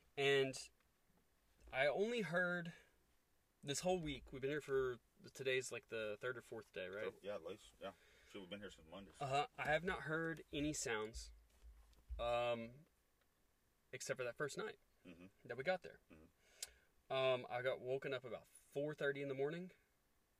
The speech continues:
Speaker 1: to a sound that I can only describe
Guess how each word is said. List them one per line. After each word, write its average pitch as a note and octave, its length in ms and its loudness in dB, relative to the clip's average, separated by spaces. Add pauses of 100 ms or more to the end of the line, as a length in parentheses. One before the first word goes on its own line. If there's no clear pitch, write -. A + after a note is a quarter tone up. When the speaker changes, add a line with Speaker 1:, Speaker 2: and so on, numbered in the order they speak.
(560)
Speaker 1:
to B2 600 -6 (840)
a C3 60 -6
sound E3 580 0 (320)
that C3 140 2
I B2+ 40 0
can C#3+ 160 -6
only D#3+ 220 -2
describe C3 600 4